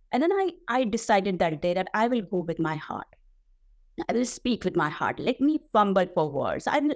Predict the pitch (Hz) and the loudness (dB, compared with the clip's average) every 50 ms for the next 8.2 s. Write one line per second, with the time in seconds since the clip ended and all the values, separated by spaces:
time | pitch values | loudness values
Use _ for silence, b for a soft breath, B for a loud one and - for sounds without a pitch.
0 | - - 254 269 277 - _ - 233 - 233 - 151 - 131 101 - - - _ | 2 2 2 2 0 -2 _ -4 -2 0 0 -2 -2 -2 -2 -2 -2 -6 -10 _
1 | _ _ _ _ _ _ _ - 190 196 196 - 214 247 277 269 269 214 208 180 | _ _ _ _ _ _ _ 0 0 0 2 4 4 4 4 2 -2 -2 -4 -10
2 | 156 165 175 180 180 175 180 - - 185 180 - - - _ _ _ _ _ - | -6 -2 0 0 0 -2 -4 -4 -4 -4 -4 -4 -10 -20 _ _ _ _ _ -2
3 | 208 208 208 214 202 190 190 - 196 175 175 180 175 - 233 254 277 247 196 170 | -2 0 0 0 0 -2 0 -2 0 0 0 -2 0 0 0 2 2 2 0 0
4 | 175 165 165 165 165 165 - 185 156 156 175 - - _ - 160 156 - 185 170 | 0 -2 -2 -2 -2 -2 -2 -2 -2 -2 -4 -8 -10 _ -6 -6 -4 -2 -2 -2
5 | 165 156 147 156 151 160 170 175 - _ _ - - - 190 214 190 170 170 175 | -2 -2 -2 -2 -2 -4 -6 -8 -10 _ _ -10 -8 -4 0 0 0 2 0 -2
6 | 175 - - - 208 208 214 196 - 139 143 143 - - - 185 190 226 269 370 | -2 -4 -4 -2 0 0 0 0 -2 -4 -4 -6 -8 -6 -4 -4 -2 0 -2 -2
7 | 381 - 320 220 180 165 202 - - - - 226 220 208 190 175 - 180 202 247 | 0 0 0 0 0 0 0 -2 -2 -6 -4 -2 0 0 0 -2 -2 0 0 0
8 | 220 190 - | 0 -2 -6